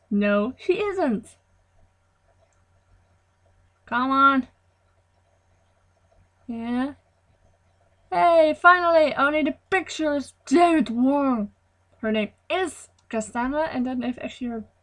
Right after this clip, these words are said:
back name. Dragon Age two. Uh, y-, yes, it's actually a little bit too early, the picture is bad, and I don't know if she's from Dragon Age two.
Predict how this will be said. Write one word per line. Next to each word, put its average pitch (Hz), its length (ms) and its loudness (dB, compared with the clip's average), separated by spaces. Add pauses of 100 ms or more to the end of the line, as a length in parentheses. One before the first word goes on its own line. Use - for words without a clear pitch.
(120)
back 254 240 -10 (260)
name. 269 300 -10 (340)
Dragon 262 240 -8
Age - 340 -10 (140)
two. 220 500 -4 (1300)
Uh, 311 680 -8
y-, 233 320 -8 (840)
yes, 214 840 -2
it's 269 240 -10
actually 311 300 -6
a 277 40 -4
little 269 180 -2
bit 240 160 -8
too 269 140 -10
early, 262 360 -4
the - 120 -12
picture 262 260 -10
is 226 140 -8
bad, 226 420 -4
and 220 240 -8
I 226 100 -6
don't 254 220 -4
know 247 80 -4
if 240 80 -8
she's 240 240 -8
from 226 300 -6
Dragon 233 300 -6
Age - 360 -10
two. 233 320 -14